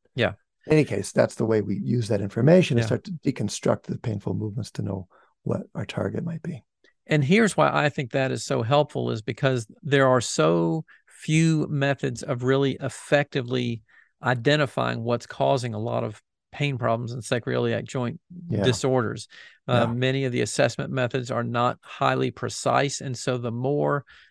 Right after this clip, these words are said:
Speaker 1: precision that we can get about certain types of movement things, the better we can get at kind of sort of identifying where primary problems might be.
Speaker 2: That is such a great cue up for what I wanna say later. That's
Speaker 1: Well,
Speaker 2: so
Speaker 1: let's
Speaker 2: great. Thank you.
Speaker 1: Shall we hear it right now?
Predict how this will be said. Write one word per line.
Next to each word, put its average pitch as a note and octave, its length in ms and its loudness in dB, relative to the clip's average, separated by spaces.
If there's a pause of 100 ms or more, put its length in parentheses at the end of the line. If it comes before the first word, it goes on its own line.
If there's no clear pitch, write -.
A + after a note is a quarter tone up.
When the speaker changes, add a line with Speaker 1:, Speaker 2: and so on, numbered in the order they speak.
(160)
Speaker 1:
precision C3 540 0
that A#2+ 120 -6
we C3+ 100 -2
can B2+ 220 -6
get B2+ 280 -2
about B2+ 280 -2
certain C3 280 -4
types C3 300 0
of A#2+ 120 -6
movement B2 440 -4
things, A#2 460 -6 (720)
the C3 120 0
better C3+ 240 6
we A#2+ 120 0
can B2 140 -10
get A2+ 180 0
at A#2 80 -4
kind B2+ 200 -6
of A2 120 -6
sort A#2+ 180 -6
of A2+ 80 -6
identifying A#2+ 640 -6
where A#2 360 0 (320)
primary A#2 360 -2
problems A2+ 440 -4
might - 200 -8
be. - 260 -10 (240)
Speaker 2:
That B2 260 2
is G#2+ 160 0
such - 540 0
a G2+ 100 2
great A2+ 380 2
cue A#2+ 320 2
up G2+ 180 2
for - 160 -4
what G2+ 180 -2
I G2+ 80 0
wanna - 220 -2
say - 220 -4
later. - 420 -4
That's - 160 -2
Speaker 1:
Well, A#2+ 80 2
Speaker 2:
so B2 60 2
Speaker 1:
let's - 160 0
Speaker 2:
great. - 160 -8
Thank - 240 -4
you. G3 180 0
Speaker 1:
Shall - 240 -4
we A2+ 100 -2
hear C3 160 -2
it B2+ 60 -4
right B2 200 0
now? C#3+ 300 -6